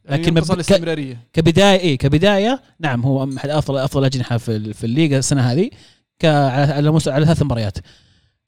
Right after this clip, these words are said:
Speaker 2: أم، يعني كنا نتكلم عن إنه كيف إنه بيكون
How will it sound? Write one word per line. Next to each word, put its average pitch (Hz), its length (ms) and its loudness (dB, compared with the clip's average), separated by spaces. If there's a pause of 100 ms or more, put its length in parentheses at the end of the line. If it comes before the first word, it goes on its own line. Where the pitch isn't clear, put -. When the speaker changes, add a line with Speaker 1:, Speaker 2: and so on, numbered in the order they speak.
(140)
Speaker 2:
أم، 135 920 0 (920)
يعني 180 200 2
كنا 226 160 4
نتكلم 208 300 2
عن 175 80 4
إنه 170 140 0
كيف 165 240 0
إنه 165 120 -4
بيكون 170 440 -2